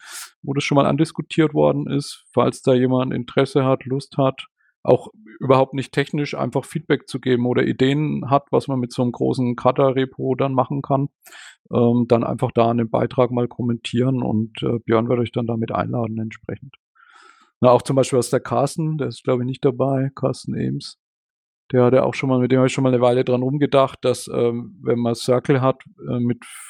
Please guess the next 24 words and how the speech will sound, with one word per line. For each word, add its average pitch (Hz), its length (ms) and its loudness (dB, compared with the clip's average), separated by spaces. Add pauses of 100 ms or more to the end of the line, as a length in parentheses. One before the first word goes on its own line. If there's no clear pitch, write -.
(260)
also 110 220 -4
wo 120 100 4
zum 131 160 2
Beispiel 127 260 4
einer 123 240 2
durch 135 200 -2
den 123 160 -4
G 131 100 0
D 123 140 0
D-Leitfaden 131 640 2
schon 127 160 -6
mal 120 80 -2
durchgelaufen 156 640 -2
ist, 170 240 -2 (400)
könnte 135 160 -2
man 139 80 2
sich 127 160 2
ja 131 80 6
vorstellen, 131 400 0
dass 123 160 0
es 123 140 -8
Katas 131 400 0
gibt - 260 -4
für 120 460 2